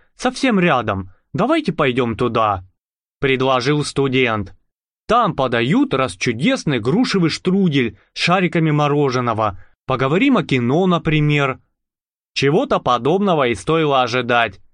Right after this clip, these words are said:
Лео как бы невзначай отдал однокурснице свой билет на премьеру, сославшись на собственную занятость. Девушка поначалу отнекивалась, но любопытство очень быстро взяло вверх.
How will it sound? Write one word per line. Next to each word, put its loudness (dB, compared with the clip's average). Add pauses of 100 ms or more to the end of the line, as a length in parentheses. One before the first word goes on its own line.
(300)
Лео 2
как 0
бы 4
невзначай 0 (160)
отдал 0
однокурснице -2
свой 0
билет 0
на 0
премьеру, 0 (220)
сославшись -2 (160)
на 0
собственную 0
занятость. -2 (460)
Девушка 0
поначалу 0
отнекивалась, 0 (300)
но 2
любопытство 0 (120)
очень 0
быстро 0
взяло 2
вверх. 0